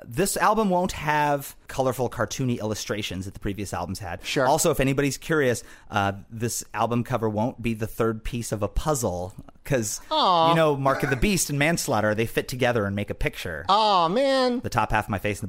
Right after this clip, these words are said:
Speaker 1: bottom
Speaker 2: Will,
Speaker 1: half.
Speaker 2: will you ever complete that picture, or is that done?
Speaker 1: No, it's done. It's,
Speaker 2: Okay.
Speaker 1: it was just gonna be those two.
Speaker 2: Okay.
Speaker 1: Uh, so this is ha-, this actually has photography
Speaker 2: Oh.
Speaker 1: for the front and back album covers. Those have been shot. I had that photo shoot last week. I got the pictures back this week. Uh,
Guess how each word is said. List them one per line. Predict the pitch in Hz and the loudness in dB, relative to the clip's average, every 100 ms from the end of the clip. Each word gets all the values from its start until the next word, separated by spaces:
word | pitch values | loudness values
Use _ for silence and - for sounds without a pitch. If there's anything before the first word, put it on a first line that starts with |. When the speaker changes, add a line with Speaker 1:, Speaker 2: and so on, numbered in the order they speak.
| 98 | 2
Speaker 1:
bottom | |
Speaker 2:
Will, | 226 233 | 4 2
Speaker 1:
half. | 185 | 2
Speaker 2:
will | 190 185 | 2 2
you | 190 | 2
ever | 170 185 | 2 0
complete | 196 180 190 190 | -2 -2 -2 0
that | 190 | -2
picture, | - 190 - | 0 -2 0
or | 156 156 | 0 2
is | 147 | 2
that | 147 | 0
done? | 139 110 110 | 0 -4 -2
Speaker 1:
No, | 170 131 | 2 4
it's | 120 110 | 2 0
done. | 98 64 80 | -4 -4 -6
It's, | 147 | -2
Speaker 2:
Okay. | 139 127 | -2 0
Speaker 1:
it | 113 | -2
was | 110 | -2
just | 120 - | -4 -4
gonna | 110 | -4
be | 95 | -2
those | 90 82 | -4 -8
two. | - - - | -8 -16 -6
Speaker 2:
Okay. | 147 - 104 - - - _ - - - | -6 -6 -16 -20 -20 -20 _ -20 -14 0
Speaker 1:
Uh, | 143 | 2
so | 131 151 | 2 2
this | 208 | 2
is | 226 170 | 0 -2
ha-, | - | -4
this | 135 156 | -4 -2
actually | 151 139 147 | 0 -2 -2
has | 131 - | -4 -6
photography | - 107 95 - 95 - _ - | -4 -4 -4 -8 -10 -10 _ 0
Speaker 2:
Oh. | 277 294 | 2 2
Speaker 1:
for | 127 | -2
the | 120 117 110 | 0 0 0
front | - 113 | -2 -2
and | 101 | -2
back | 98 - | -4 -6
album | 95 90 | -8 -6
covers. | 98 92 95 | -6 -8 -2
Those | 120 135 | -2 -2
have | 143 | -2
been | 165 | -2
shot. | - 143 123 165 117 | 0 0 0 -2 -2
I | |
had | 123 117 | -2 -2
that | 117 | -4
photo | 135 131 | -2 -4
shoot | 127 139 | -4 -6
last | 120 117 - | -4 -4 -4
week. | 117 160 | -6 -4
I | 113 | -6
got | 107 | -6
the | - | -8
pictures | 113 113 | -10 -8
back | 104 101 - - - - | -4 -4 -6 -18 -20 -4
this | 143 165 | -2 0
week. | 170 208 - - _ - | -2 -4 -8 -20 _ -8
Uh, | 98 98 | -2 -2